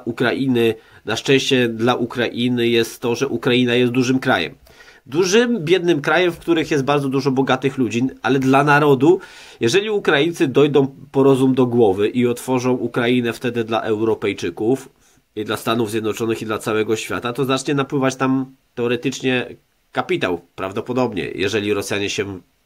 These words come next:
wycofają, ale to już jest inna, e, rzeczywistość. I teraz właśnie gdzie, gdzie my jesteśmy w tym wszystkim,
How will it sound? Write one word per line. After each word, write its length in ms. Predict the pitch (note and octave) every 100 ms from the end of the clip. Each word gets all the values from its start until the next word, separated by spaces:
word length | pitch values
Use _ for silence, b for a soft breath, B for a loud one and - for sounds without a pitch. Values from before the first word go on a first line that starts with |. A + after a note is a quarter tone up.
| -
wycofają, 580 | F2 G#2 G#2 C3 G2+ D#2+
ale 240 | C3+ F3
to 80 | -
już 200 | E3+ D#3
jest 220 | C3+ - B B B B -
inna, 360 | D3+ D3 C3+ B B A#2+
e, 420 | B2 B2 B2 A2+
rzeczywistość. 600 | C3 C3 C3 C3 B2 G#2+
I 80 | C#3+
teraz 320 | B3 B3+ G3
właśnie 300 | G#3 - F3
gdzie, 240 | C3+ C3+
gdzie 440 | B2 A2 C#3+ G3 E3+
my 180 | C#3 D3+
jesteśmy 460 | C#3 C3+ C#3+ C#3+
w 80 | C3
tym 160 | - C#3
wszystkim, 500 | - B2+ - B2+